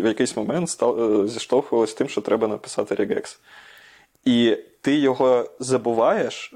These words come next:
в той момент, коли ти написав його і закомітив. Все. Ніхто більше, навіть ти вже не можеш прочитати те, що в коді.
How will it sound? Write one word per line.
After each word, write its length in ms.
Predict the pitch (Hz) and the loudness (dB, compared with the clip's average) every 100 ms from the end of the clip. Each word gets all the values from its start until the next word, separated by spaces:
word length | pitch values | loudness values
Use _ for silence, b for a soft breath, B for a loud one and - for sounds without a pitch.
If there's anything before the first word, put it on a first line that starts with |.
| 214 | -20
в 100 | - | -2
той 200 | 139 131 | 0 0
момент, 340 | 120 113 160 | 0 -2 -2
коли 300 | - 117 117 | 0 2 2
ти 380 | 117 117 113 - | 2 2 2 2
написав 540 | 120 113 110 - 131 165 | -2 -2 -2 0 0 0
його 380 | 117 117 107 - _ | -2 -2 -4 -8 _
і 160 | 113 117 | -2 0
закомітив. 540 | 113 110 104 101 - - - | 0 -2 -4 -6 -8 -10 -12
Все. 360 | - - 107 - B B B | -4 0 0 -2 B B B
Ніхто 380 | 131 135 - 131 | -4 -2 2 2
більше, 540 | 127 123 120 117 - 113 | 0 -2 0 0 0 0
навіть 320 | 120 120 - | 0 -2 -2
ти 140 | 123 | -2
вже 200 | 113 107 | 0 -2
не 80 | 101 | -2
можеш 260 | 104 101 - | 0 -2 -2
прочитати 500 | - - - 107 104 | -6 -6 -4 -2 -2
те, 120 | - | -4
що 140 | - | -6
в 60 | - | -8
коді. 340 | - 98 98 | -4 -4 -4